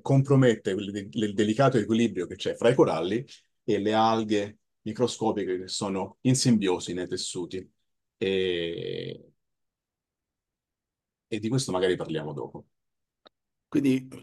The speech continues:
Speaker 2: <clears throat> un vero e proprio effetto, a proposito di globalizzazione, no? Quindi mi pare, eh, ehm,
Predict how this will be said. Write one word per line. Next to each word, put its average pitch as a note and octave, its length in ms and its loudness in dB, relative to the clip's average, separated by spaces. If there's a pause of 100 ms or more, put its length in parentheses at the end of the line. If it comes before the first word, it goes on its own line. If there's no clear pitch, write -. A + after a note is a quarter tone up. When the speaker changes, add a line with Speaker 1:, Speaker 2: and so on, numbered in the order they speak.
(160)
Speaker 2:
<clears throat> D#3+ 720 2 (420)
un B2 180 -6
vero D3+ 240 6
e C3 60 2
proprio C#3+ 280 2
effetto, B2 800 0
a G#2 100 -8
proposito B2+ 420 0
di A2 140 -2
globalizzazione, G2+ 1000 0
no? G2 140 -10
Quindi E2+ 340 -10
mi E2+ 160 -8
pare, D#2+ 920 -12 (760)
eh, G2 240 -4
ehm, F#2+ 680 -4